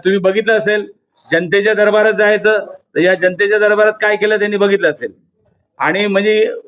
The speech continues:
या निवडणुका होऊ नये यासाठी बिनविरोध केलं. त्यानंतर तुम्ही बघितलं असेल, सर्व यंत्रणा त्या ठिकाणी लावलेल्या आहेत. आज तुम्ही बघितलं असेल, या महानगरपालिकेमध्ये ही लुटालूट चालू आहे आणि हे थांबवण्यासाठी,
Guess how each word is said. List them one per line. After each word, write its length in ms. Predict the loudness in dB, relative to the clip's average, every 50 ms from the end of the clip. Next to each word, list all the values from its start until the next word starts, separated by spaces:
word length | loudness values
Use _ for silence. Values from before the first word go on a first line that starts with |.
| 0 2
या 120 | 2 2
निवडणुका 500 | 2 2 2 2 2 2 2 0 2 2
होऊ 220 | 2 4 4 4 4
नये 160 | 4 4 2
यासाठी 280 | 2 2 0 -2 -2 0
बिनविरोध 420 | -2 0 2 2 2 2 2 0 0 -2
केलं. 200 | -2 -2 -2 -6 -12 _ _ _ _ _ _ _ _ _
त्यानंतर 360 | -4 -2 -2 -2 0 0 -2 -2
तुम्ही 220 | 0 0 0 0
बघितलं 320 | 0 0 -2 0 0 0
असेल, 140 | -2 -2 -4
सर्व 280 | -4 -4 -2 0 2 2
यंत्रणा 380 | 2 0 0 -2 0 0 0
त्या 140 | 0 2 0
ठिकाणी 320 | 0 0 -2 -2 -2 0 2
लावलेल्या 380 | 2 2 2 0 -2 -4 -4
आहेत. 160 | -6 -10 _ _ _ _ _ _ _ _ _ _ _ _ _ _ _ _ _ _ _ _ -6
आज 220 | -4 -2 -2 -2 -2 -2
तुम्ही 160 | 0 0 2
बघितलं 380 | 0 0 0 0 -2 -2 -2
असेल, 460 | -2 -2 -2 -2 -2 -4 -6 -8 -12 -20 _ _ _ _ _
या 300 | -4 -2 0 0 0 0
महानगरपालिकेमध्ये 1300 | 0 0 0 0 2 2 2 0 0 0 2 2 2 2 2 0 0 0 0 0 0 2 2 2 4 2 0 0 -4 -12 _ _ _ _ _ _ _ _
ही 240 | _ 0 2 2 2 2
लुटालूट 460 | 0 -2 0 2 2 2 2 0 0
चालू 280 | 0 0 0 0 2 2
आहे 140 | 2 2
आणि 220 | 2 2 0 2 2
हे 120 | 2 2
थांबवण्यासाठी, 920 | 0 0 -2 -2 0 0 0 0 0 0 0 -2 -2 0 -2 -2 -4 -4